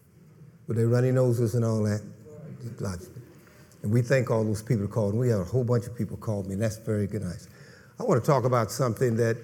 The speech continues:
I done this a few months ago, they were saying, and we know what we do, and I said, "Well, I'm doing it again." But I wanna do it in a different way, because I've been looking around at the situations and circumstances in people's lives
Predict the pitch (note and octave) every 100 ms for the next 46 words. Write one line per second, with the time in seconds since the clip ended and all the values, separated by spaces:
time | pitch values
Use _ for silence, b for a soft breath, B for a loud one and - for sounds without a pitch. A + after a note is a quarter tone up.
0 | - B B - B2+ E3+ A3 D#3 A#2+ B2
1 | G#2+ - C3+ B2 B2+ - A2 G#2+ G#2 G#2+
2 | G2+ G2+ - A#2+ A#2 A2 A#2+ C#3+ C#3+ C3+
3 | A2+ - - - A#2 - - - B2 A#2
4 | G#2+ B2+ B2+ A2+ A#2+ G#2 A#2+ G#2+ A#2 A2
5 | B2+ C3 B2+ A2+ G2+ B2 A#2 G2+ G#2 B
6 | B B B B - A2 G#2 C3+ C3 A2+
7 | D#3 D3 A#2+ A2+ A2 B2+ A2+ - A2 A2+
8 | G2 G2+ - B B B G#2+ C3+ B2 C3+
9 | D3+ D#3 E3+ F3 D3+ C3+ A#2+ B2 B2+ A#2+
10 | G#2+ - - G2+ C3+ A#2+ A#2+ B2 A#2+ -
11 | G2+ G2+ - C3 B2+ A#2 G2+ A#2+ A#2 A#2
12 | A2+ G2+ G#2+ F#2+ B2 - G2 A2 A#2 A#2+
13 | A#2